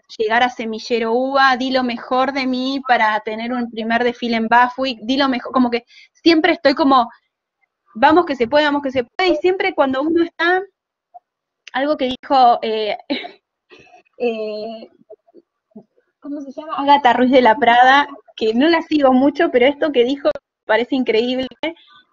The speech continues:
que es como un diseñador está en su isi-, en su insistencia, ¿no? Como en su insistencia de seguir, seguir, seguir.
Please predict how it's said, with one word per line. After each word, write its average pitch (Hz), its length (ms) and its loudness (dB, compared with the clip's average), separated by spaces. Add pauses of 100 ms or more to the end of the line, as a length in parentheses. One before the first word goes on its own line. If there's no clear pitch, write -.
(300)
que 285 80 0
es 330 100 -4
como 294 320 2
un 339 180 2
diseñador 294 560 2
está 294 500 0 (800)
en 240 160 -6
su 254 120 -8
isi-, 240 360 -8
en 233 180 -6
su 233 340 -4
insistencia, 233 800 -2
¿no? 254 180 0
Como 269 280 4
en 226 80 -4
su 233 100 -6
insistencia 311 580 2
de 226 220 4
seguir, 247 540 4
seguir, 269 300 -2
seguir. 254 260 -6